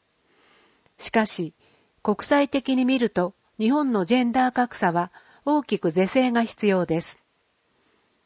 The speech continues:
私たち一人一人が考え続けなければならない課題と言えます。人口減少社会にも必要不可欠な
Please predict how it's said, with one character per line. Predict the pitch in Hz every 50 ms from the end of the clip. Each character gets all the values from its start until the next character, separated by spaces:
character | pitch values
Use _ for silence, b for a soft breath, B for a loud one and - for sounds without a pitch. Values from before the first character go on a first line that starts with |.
| _ _ _
私 | - 214 202 - - 294 285 -
た | - 254 220
ち | - - 185
一 | - - - 277 277
人 | 277 269
一 | - - - 285
人 | 277 269 226
が | 208 190
考 | - - 220 240 254 254 262 262
え | 262 254
続 | - 247 233 240 277
け | - 269 254
な | 262 254
け | 240 233 208
れ | 208 202
ば | 185 180 175
な | 180 196
ら | 226 240
な | 233 226 202 175
い | 180 -
課 | - 185 175
題 | 208 202 208 202
と | - - 185
言 | 175 160 151 160
え | 156 151
ま | 147 151 160
す。 | - - - - _ _ _ _ _ _ _ _ _ _ _ _ _ _ _ _ _ _ _ _ _ _ _ _ _ _ _ _ _ _ _ _ _ _ _ _ _ _ _ _ _ _ _ _ -
人 | 175 214 262 269 277 254
口 | - 277 285 277
減 | 226 254 254 262 269 254
少 | - 269 262 262
社 | 254 - 262 254
会 | - 247 226 214 202 190
に | 190 180
も | 180 175 180 - - _
必 | - - - - 269
要 | 277 277 269 269 262
不 | 240 -
可 | - 262 262
欠 | - 240 220 - 208 180
な | 175 180 190